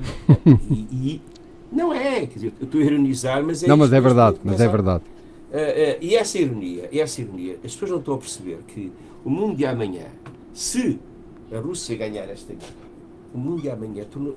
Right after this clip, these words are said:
Speaker 2: ficou diferente. Porque um dos problemas que eu sinto aqui é as ameaças con-, constantes, diárias, feitas por vários personagens.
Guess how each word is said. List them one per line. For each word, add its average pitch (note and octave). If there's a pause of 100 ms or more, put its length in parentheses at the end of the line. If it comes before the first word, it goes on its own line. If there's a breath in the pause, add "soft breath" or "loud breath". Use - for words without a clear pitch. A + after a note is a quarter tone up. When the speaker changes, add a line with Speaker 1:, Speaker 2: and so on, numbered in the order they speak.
(120)
Speaker 2:
ficou -
diferente. E3+ (920 loud breath)
Porque -
um C4
dos G#3+
problemas C3+
que -
eu C#3
sinto B2
aqui - (140)
é D3
as B2
ameaças C#3
con-, G#2 (480)
constantes, F2+
diárias, A2 (380 loud breath)
feitas C3+
por -
vários C#3+
personagens. -